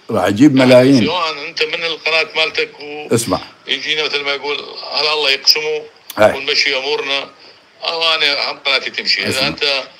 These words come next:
Speaker 1: اسمع،
Speaker 2: قلت
Speaker 1: اسمع.
Speaker 2: لك تك-، تكتب لهم تقول لهم أنه اشتركوا بقناة المحامي سليمان الجبوري.
Speaker 1: دا تسمعون؟
Speaker 2: المد-، هاي مالتك. إذا أخذت لي منك يعني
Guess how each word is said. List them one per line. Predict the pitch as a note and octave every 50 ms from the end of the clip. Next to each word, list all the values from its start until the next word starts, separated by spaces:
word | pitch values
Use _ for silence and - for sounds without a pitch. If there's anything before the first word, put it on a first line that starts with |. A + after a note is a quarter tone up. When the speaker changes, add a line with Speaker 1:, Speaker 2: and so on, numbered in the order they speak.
| -
Speaker 1:
اسمع، | - G#2+ - - - - -
Speaker 2:
قلت | C3 - -
Speaker 1:
اسمع. | F#3 F3
Speaker 2:
لك | D#3 -
تك-، | - E3+ E3+ - - - -
تكتب | E3 E3 - - F3
لهم | F3 F3 D#3+ D#3+
تقول | D3 D#3 D#3
لهم | D3+ D3 D3
أنه | D3 D3 D3 C3+ C3+ C#3 C#3 C#3 - - - - - - - - - - - -
اشتركوا | - - - - - - E3+ -
بقناة | - D3+ C#3+ C#3+ B2+ -
المحامي | C#3 B2+ A#2 G#2 B2 A#2+ A2 G2
سليمان | - G#2+ G#2 G2 F#2+ F2+
الجبوري. | - F2+ F2+ - - F2 G#2 - -
Speaker 1:
دا | E2 G2
تسمعون؟ | F#2+ - - G#2 G2+ G#2+ A2+ C3 D3 F3 E3+ D#3 - _ _ _ -
Speaker 2:
المد-، | A2+ A2+ A#2 A2+ A2+ A#2 A#2+ A#2 A2+ A2+ A2+ A#2 A#2 A#2+ B2 A2+ A2+ G#2+ A#2 A#2 G#2+ A2+
هاي | A#2+ A#2 A2
مالتك. | G#2 G2 - A#2+ A#2 C3+
إذا | C#3+ D3 D3+
أخذت | D#3 D#3 C#3+ - E3 F3 - -
لي | E3
منك | E3+ F3+ E3 E3+ D#3 - - - - - _ _ _ _ - _ _ _ _ _ _ _ _ _ _ _ _ - -
يعني | F3+ F3+ D3 D3 D3 C#3+ - - - - - -